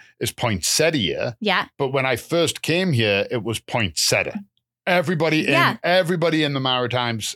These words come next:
Speaker 1: uh, in New Brunswick, poinsettia,
Speaker 2: Yeah.
Speaker 1: poinsettia, poinsettia.
Speaker 2: Yeah.
Speaker 1: That's all we heard. And then that's all I've ever called it. And then I started only recently in, like, the last maybe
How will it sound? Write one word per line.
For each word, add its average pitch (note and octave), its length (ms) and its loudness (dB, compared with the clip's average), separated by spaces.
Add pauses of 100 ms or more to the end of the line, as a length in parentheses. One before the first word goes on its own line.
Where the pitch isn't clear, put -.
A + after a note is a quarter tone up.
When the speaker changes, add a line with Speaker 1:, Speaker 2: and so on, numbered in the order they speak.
Speaker 1:
uh, A2+ 180 -2
in A#2+ 140 -2
New B2+ 140 0
Brunswick, A2+ 500 -2
poinsettia, G#2 380 -2
Speaker 2:
Yeah. G2+ 60 -6
Speaker 1:
poinsettia, G#3 380 0
poinsettia. - 480 -4
Speaker 2:
Yeah. C4+ 100 0 (380)
Speaker 1:
That's A2 160 -4
all E3+ 140 2
we D#3 100 2
heard. G#2 200 0 (280)
And C3 100 -4
then A#2 100 0
that's G#2 180 -2
all D#3+ 200 2
I've C3 120 2
ever A2 180 0
called F3 420 0
it. A2 240 0 (120)
And A2 340 -2
then C#3+ 180 2
I E3 80 2
started B2 600 0 (280)
only F3+ 360 2
recently C3+ 560 0
in, G#2+ 120 0
like, G#2 220 -2
the A2 80 -4
last B2 420 -2
maybe A#2 540 -2